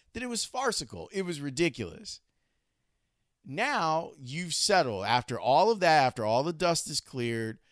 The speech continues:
you settled on Eddie being the guy. Okay.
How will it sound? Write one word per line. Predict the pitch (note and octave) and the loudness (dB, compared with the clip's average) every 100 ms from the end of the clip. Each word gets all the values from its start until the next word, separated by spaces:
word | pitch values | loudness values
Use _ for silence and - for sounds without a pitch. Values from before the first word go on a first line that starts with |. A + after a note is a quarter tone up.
| _ _ | _ _
you | C#3 | -8
settled | C#3+ A3+ A#3 A#3 | -4 -2 0 -2
on | G3+ F#3 | -2 -2
Eddie | D3+ D3 | -2 -2
being | C3 C#3 C3+ | -4 -4 -4
the | B2+ | -6
guy. | G#2 F2 D2+ - _ _ _ _ _ _ - | -6 -6 -8 -12 _ _ _ _ _ _ -2
Okay. | E3+ - D#3+ D3 E3+ | -2 2 2 2 -2